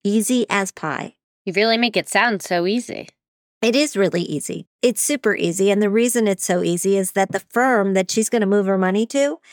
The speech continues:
Speaker 1: is gonna be so happy to have her money that they are going to do it all for her.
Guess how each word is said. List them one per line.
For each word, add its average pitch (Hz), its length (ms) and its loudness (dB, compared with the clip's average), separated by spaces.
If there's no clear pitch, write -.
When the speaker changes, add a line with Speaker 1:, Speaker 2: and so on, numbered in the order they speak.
Speaker 1:
is - 80 -10
gonna 269 180 0
be 254 140 -2
so 247 280 -2
happy 233 500 -6
to - 80 -6
have 190 320 -6
her 196 180 -4
money 196 500 -4
that 185 560 4
they 180 500 2
are 175 220 0
going 175 440 -2
to 202 260 0
do 185 300 2
it 208 60 4
all 202 140 2
for 214 320 -4
her. - 260 -10